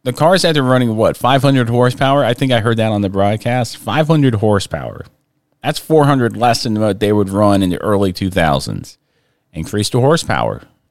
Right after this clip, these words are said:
If teams like Front Row or B J McLeod or anything like that can't build those engines capable of producing that power,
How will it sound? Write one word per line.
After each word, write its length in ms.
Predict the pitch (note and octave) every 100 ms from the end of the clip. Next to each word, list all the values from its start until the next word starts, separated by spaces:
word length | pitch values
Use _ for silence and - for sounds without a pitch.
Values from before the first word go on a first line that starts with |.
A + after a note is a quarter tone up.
| _
If 200 | A2 G#2+
teams 440 | - - G#2 A2 G#2
like 160 | E2+
Front 400 | - - G2+ A2
Row 480 | G#2 F#2+ G2 G2 G#2
or 240 | G2+ F#2 E2
B 200 | F2 G2
J 200 | A2+ G#2+
McLeod 680 | G#2 - G#2 G2 G2+ G#2+
or 140 | G#2 F2
anything 360 | F#2 F#2+ G#2+ G#2+
like 160 | G2
that 200 | G2+ G2+
can't 300 | - G#2+ G#2+ _ _ _
build 420 | F#2 G2+ G#2+ B2
those 300 | G#2 G#2 A#2+
engines 680 | G2 G#2+ A2+ C3 D#3 C#3+ - _ _
capable 460 | C3 A#2+ A#2+ A#2
of 220 | A2+ G2 -
producing 480 | F#2+ F#2+ A2 G#2
that 200 | F2+ G2+
power, 440 | - F#2 F#2+ C3+